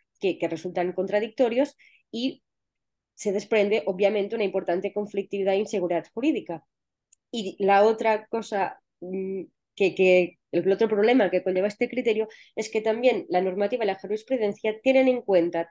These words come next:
tanto la localización de la mayor parte de fuentes de renta como la mayor parte del patrimonio,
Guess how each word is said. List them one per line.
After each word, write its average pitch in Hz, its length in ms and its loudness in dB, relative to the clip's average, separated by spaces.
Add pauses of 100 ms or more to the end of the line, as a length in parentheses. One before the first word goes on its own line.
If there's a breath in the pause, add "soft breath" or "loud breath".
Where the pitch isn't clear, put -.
tanto 220 320 0
la 220 80 0
localización 214 760 -4
de 170 100 2
la 170 80 0
mayor 196 380 -2
parte 185 240 -2
de 170 100 -2
fuentes 208 380 -6
de 254 80 2
renta 220 400 -2 (240 loud breath)
como 277 280 6
la 269 120 4
mayor 202 320 2
parte 190 260 -2
del 196 140 -4
patrimonio, 170 640 -4